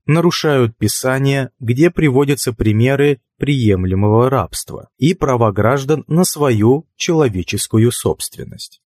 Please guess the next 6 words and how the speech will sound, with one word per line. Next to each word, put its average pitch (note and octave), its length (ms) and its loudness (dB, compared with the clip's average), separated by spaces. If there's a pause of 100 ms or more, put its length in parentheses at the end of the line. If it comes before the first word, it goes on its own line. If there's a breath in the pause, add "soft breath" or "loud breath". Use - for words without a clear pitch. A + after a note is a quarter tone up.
(100)
Рис D3 380 2
объявил A#2+ 720 2
общество A#2 640 0
борьбы A2 420 2
с - 140 -6
рабством C#3 580 -2